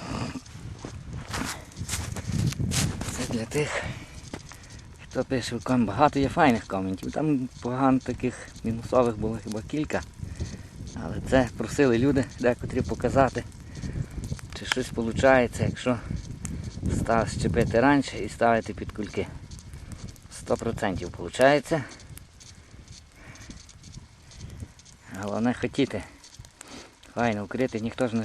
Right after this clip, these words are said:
не знав, що у нас зима буде весною, осінню, а весна стане зимою. Ось так.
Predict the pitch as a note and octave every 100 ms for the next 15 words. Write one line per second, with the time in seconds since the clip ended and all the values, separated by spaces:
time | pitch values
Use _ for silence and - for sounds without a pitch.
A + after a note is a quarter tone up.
0 | G2+ A#2 G#2 C3+ B2+ - F#2+ F2+ - -
1 | - - - - - - - F#2 B2 A#2
2 | G#2 A2+ G#2+ G#2 - C#3 - - D3 -
3 | A2 G2 - G2 - - - - - -
4 | - - F#2+ G2+ A#2+ A2 - G#2 G#2 F2+
5 | F#2 F#2 D#2+ C#2+ - - B2 - - -